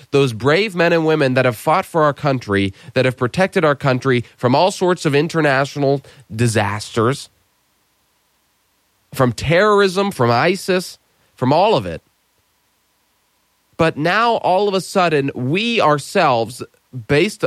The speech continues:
by the administration, the Biden administration, we now are punishing those people simply because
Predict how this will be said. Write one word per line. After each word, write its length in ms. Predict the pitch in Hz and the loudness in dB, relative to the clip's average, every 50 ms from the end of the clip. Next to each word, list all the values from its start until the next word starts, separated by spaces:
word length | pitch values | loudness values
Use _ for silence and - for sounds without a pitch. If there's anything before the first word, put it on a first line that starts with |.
| - | -4
by 320 | 123 123 123 127 127 139 143 | 0 2 2 2 2 0 -2
the 320 | 107 117 117 117 123 - - - | -2 -2 -2 0 0 -2 -2 -2
administration, 840 | 92 117 113 120 147 165 196 180 - - 147 135 135 - - 139 | -2 -2 0 0 0 0 0 -2 -2 0 0 0 0 -2 -2 -2
the 80 | 135 117 | -2 0
Biden 300 | 95 107 131 156 170 180 | 0 0 -2 0 0 0
administration, 720 | 170 151 143 143 147 139 - - 117 110 107 - 113 107 - - - - 104 | 0 2 2 0 0 -2 -2 0 0 0 0 -2 -4 -6 -6 -8 -16 -6 -2
we 160 | 127 156 196 | 0 2 2
now 260 | 202 180 156 156 156 - | 2 2 2 2 2 2
are 180 | - 135 131 | 2 2 0
punishing 720 | - - - - - 214 220 240 226 - - - 123 113 | 0 -2 -8 -6 -2 0 2 2 0 0 -2 -2 -2 0
those 220 | 104 110 107 120 - | 2 2 2 0 0
people 460 | - - 107 95 - - 71 71 - _ _ _ _ _ _ _ _ _ _ _ _ _ _ _ _ _ _ _ _ _ _ _ _ _ _ _ _ _ _ _ _ _ _ _ _ _ _ _ _ _ _ _ _ _ _ _ _ _ _ _ _ _ _ _ - | -2 -2 -2 -2 -2 -4 -10 -12 -12 _ _ _ _ _ _ _ _ _ _ _ _ _ _ _ _ _ _ _ _ _ _ _ _ _ _ _ _ _ _ _ _ _ _ _ _ _ _ _ _ _ _ _ _ _ _ _ _ _ _ _ _ _ _ _ -6
simply 420 | - - 196 208 202 202 190 180 | -2 0 0 0 2 0 0 0
because 500 | 160 151 - - 135 123 117 113 107 | 0 0 0 2 2 4 4 2 0